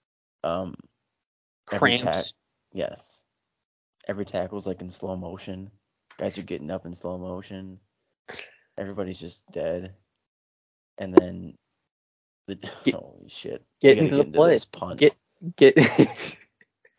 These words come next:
Speaker 2: So, okay, yeah, I'll set it up a bit better, I guess. So, yeah. Dude, Josh Allen had sixty-three pass attempts in this game, by the way, for four hundred yards. Um, Dolphins were up twenty-one seventeen. They stopped the Bills on fourth and goal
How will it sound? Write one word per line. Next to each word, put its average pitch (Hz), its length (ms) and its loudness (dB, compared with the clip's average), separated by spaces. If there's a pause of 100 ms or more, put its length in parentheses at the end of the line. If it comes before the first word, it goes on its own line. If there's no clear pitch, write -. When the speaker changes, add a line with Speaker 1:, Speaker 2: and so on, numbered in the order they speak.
(720)
Speaker 2:
So, 160 140 2
okay, 151 220 6
yeah, 123 100 6
I'll 131 100 4
set 127 240 0
it 107 80 -6
up 90 180 -14
a - 40 -20
bit - 200 -16
better, - 240 -2
I - 120 -8
guess. - 260 -10
So, 110 380 -2 (500)
yeah. 127 280 4 (960)
Dude, 120 260 0
Josh 131 280 2
Allen 120 180 4
had 113 160 -2
sixty-three 113 320 -4
pass 101 320 0
attempts - 320 -6
in 113 60 -2
this 110 120 -6
game, 113 220 -2
by 117 100 0
the 113 60 2
way, 110 160 2
for - 120 -6
four 117 220 4
hundred 110 240 0
yards. 117 640 2 (340)
Um, 113 220 0
Dolphins 135 440 6
were 127 140 4
up 123 220 4 (280)
twenty-one 135 520 -2
seventeen. 127 680 0
They 110 120 -4
stopped 117 300 6
the 120 60 4
Bills 117 300 4
on 107 200 -4
fourth 120 340 0
and 113 120 -2
goal 139 400 6